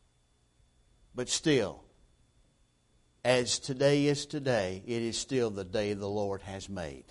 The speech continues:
Paul giving his brethren at Corinth some strength in the midst of a congregation that probably had more problems than we can ever possibly imagine.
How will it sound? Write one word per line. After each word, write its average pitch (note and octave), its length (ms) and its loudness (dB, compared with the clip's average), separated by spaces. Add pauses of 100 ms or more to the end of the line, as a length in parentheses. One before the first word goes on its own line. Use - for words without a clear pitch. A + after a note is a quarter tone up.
(2500)
Paul D#3+ 520 12
giving D3 340 8
his B2+ 260 4
brethren C#3+ 480 10
at B2 160 2
Corinth G#2+ 640 2
some - 280 -6
strength C3 720 -2 (1400)
in C#3 80 2
the C3 60 4
midst D#3 400 6
of C#3+ 100 0
a C#3 80 6
congregation D3+ 760 6
that C#3 180 -2
probably C#3 280 2
had C3+ 220 4
more C3+ 240 4
problems C#3 560 4
than B2+ 80 0
we B2 140 0
can B2 180 -2
ever B2+ 240 0
possibly C3 560 -4
imagine. G#2+ 640 -4